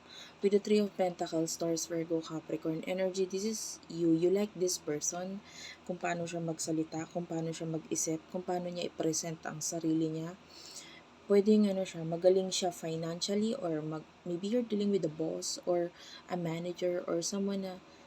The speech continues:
kayang humarap sa mga tao or marami lang talaga siya laging kausap na tao. And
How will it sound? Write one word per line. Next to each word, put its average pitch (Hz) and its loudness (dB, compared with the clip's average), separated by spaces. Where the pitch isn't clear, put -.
kayang 190 6
humarap 180 0
sa 175 -2
mga 160 -6
tao 196 -4
or 233 6
marami 240 6
lang 233 6
talaga 214 2
siya 202 2
laging 180 -2
kausap - -6
na 160 -8
tao. 147 -10
And 175 -4